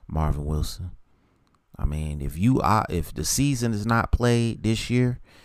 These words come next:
you can go somewhere, hire an agent, and pretty much be guaranteed a first round spot. You know, other players are not gonna get that luxury. So as a leader,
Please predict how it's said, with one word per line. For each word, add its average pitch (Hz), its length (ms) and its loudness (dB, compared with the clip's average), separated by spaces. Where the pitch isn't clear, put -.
you 143 240 6
can 113 160 2
go 113 180 12
somewhere, 95 800 6
hire 98 380 4
an - 80 -2
agent, 90 520 -2
and 82 300 -4
pretty 104 220 6
much 98 560 2
be 101 120 0
guaranteed 90 960 0
a - 100 0
first 95 360 6
round 80 420 2
spot. - 400 4
You 85 120 -4
know, 78 320 0
other 120 260 4
players 113 480 2
are 104 60 0
not 101 240 2
gonna 90 180 0
get 87 200 -2
that 85 180 -2
luxury. - 640 -4
So 82 380 -2
as 80 200 -4
a 82 60 -2
leader, 92 600 2